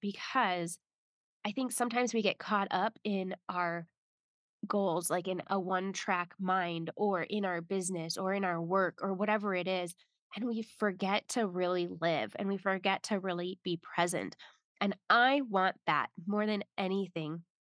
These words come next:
And I'm sure that you do too. And so really, I want to, uh, grow,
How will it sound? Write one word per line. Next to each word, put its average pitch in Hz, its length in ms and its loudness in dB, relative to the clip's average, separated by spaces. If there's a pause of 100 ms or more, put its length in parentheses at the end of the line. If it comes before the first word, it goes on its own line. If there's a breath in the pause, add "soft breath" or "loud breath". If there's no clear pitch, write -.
(500)
And 240 100 2
I'm 247 160 2
sure 269 220 2
that 240 160 4
you 202 120 2
do 180 160 -2
too. 180 360 0 (460 loud breath)
And 247 160 2
so 269 180 4
really, 262 340 2 (100)
I 214 100 0
want 254 320 0
to, 202 340 2 (440 soft breath)
uh, 190 200 0
grow, 175 640 2